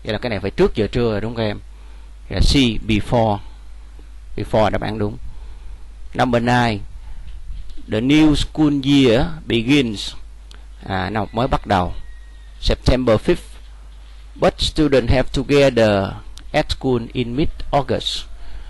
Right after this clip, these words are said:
Mới bắt đầu vào ngày năm tháng chín. Thì có ngày vào thì chúng ta dùng với từ là on nha.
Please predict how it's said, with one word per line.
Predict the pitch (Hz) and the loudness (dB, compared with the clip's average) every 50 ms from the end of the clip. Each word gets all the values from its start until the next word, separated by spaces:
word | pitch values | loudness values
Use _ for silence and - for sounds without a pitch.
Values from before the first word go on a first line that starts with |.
| - - - - - | -10 -8 -8 -8 -6
Mới | 113 113 131 147 139 | -2 0 0 0 0
bắt | - 160 - - | 0 -2 -2 0
đầu | 110 104 101 101 95 | 2 4 4 4 2
vào | 95 98 92 92 | 0 -2 -4 -4
ngày | 95 95 92 | -6 -8 -6
năm | 98 113 113 110 | -4 -4 -2 -2
tháng | 117 120 | -4 -4
chín. | - - 117 127 156 175 - - - - - - - - - - | -2 -2 -2 -2 -4 -8 -12 -16 -16 -18 -18 -16 -16 -16 -6 -4
Thì | - 98 95 98 - | -4 -2 -2 -4 -2
có | 113 120 131 147 - - - - - - - - - - - - - | -2 -2 -2 -2 -4 -8 -14 -14 -18 -18 -20 -18 -18 -18 -18 -8 -4
ngày | 127 117 110 107 104 98 | 0 2 2 2 2 2
vào | 95 101 95 92 90 - - - - - - - | 2 2 0 0 -2 -4 -8 -10 -12 -14 -2 2
thì | - - 90 | 2 2 2
chúng | 104 113 | -2 -2
ta | 113 101 98 95 95 98 - - | 0 0 0 0 -2 -4 -4 -6
dùng | - 92 92 95 98 104 | -6 -8 -8 -10 -6 -4
với | 117 135 - | -4 -2 0
từ | 101 92 92 95 | -2 -2 -2 -4
là | 92 87 82 - - - - - - - - - - - - - - - - - - - - - - - - - - - - | -6 -6 -8 -8 -10 -10 -12 -16 -18 -18 -18 -18 -18 -18 -18 -18 -20 -18 -18 -18 -18 -18 -18 -18 -18 -18 -18 -18 -18 -6 2
on | - 117 117 113 110 101 101 104 | 4 6 6 6 4 2 0 -4
nha. | 110 113 | -4 -4